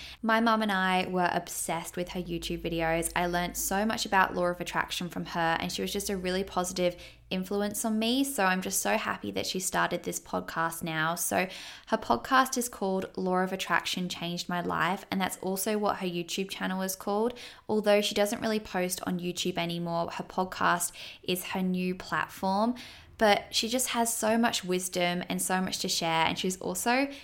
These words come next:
hilarious. Like, she has so many amazing stories that she shares, and some of them you're just like, "I just can't believe that's true," but I guess that's manifestation for you. So the girl who runs the podcast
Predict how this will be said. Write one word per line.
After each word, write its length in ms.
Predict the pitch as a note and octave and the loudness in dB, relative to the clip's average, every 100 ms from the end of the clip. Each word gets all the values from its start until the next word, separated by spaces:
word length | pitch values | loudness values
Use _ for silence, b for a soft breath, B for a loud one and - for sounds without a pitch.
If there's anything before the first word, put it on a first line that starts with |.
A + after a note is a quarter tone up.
| B | B
hilarious. 880 | - G3+ F#3 F3+ E3 D3+ C#3 D3+ - | -6 0 4 6 6 6 2 0 2
Like, 360 | F3 D#3+ E3 - | 6 6 6 0
she 160 | - F#3+ | -4 4
has 180 | F#3 | 4
so 400 | F#3 - F#3 F#3+ | 4 4 6 4
many 320 | G3+ G#3+ G3+ - | 4 2 2 0
amazing 580 | F#3 F#3 F3 F3 F3+ F#3+ | 0 2 4 2 0 -2
stories 500 | - F3 E3+ E3+ E3+ | 0 2 2 2 2
that 120 | F3 | -2
she 180 | - F3+ | -2 -2
shares, 460 | - D#3+ D#3 D#3 F3+ | 0 4 4 2 0
and 100 | F3+ | -2
some 140 | F#3 | -2
of 60 | F#3 | 0
them 120 | F3+ | 0
you're 100 | F3 | -2
just 140 | F3 | -2
like, 180 | E3+ E3 - | -4 -4 -8
"I 60 | |
just 180 | E3 D#3 | -6 -6
can't 220 | - D#3 | -6 -6
believe 260 | F#3+ F#3 F#3+ | -2 -2 0
that's 180 | G3+ - | -2 -2
true," 280 | - D4 | 2 2
but 220 | G#3 F#3 - B | 4 2 2 B
I 80 | F#3+ | 0
guess 220 | F#3 F#3 | 2 2
that's 240 | - F3 - | 4 2 2
manifestation 840 | F3+ F#3+ A3+ A3+ C4 C#4 C4+ G3+ | -2 0 0 0 2 0 0 -2
for 240 | F#3+ F3+ F3+ | 0 2 2
you. 360 | F#3+ A3+ D#4 B B B | 4 2 2 B B B
So 440 | - A#3+ A3 A3+ - | 2 6 8 6 4
the 60 | |
girl 300 | A#3+ A#3 A#3+ | 4 8 8
who 200 | C4+ C#4+ | 6 0
runs 280 | B3 F#3+ F#3+ | 2 2 2
the 60 | - | -4
podcast 680 | - E3+ - E3 E3 E3 | -4 -4 0 2 4 2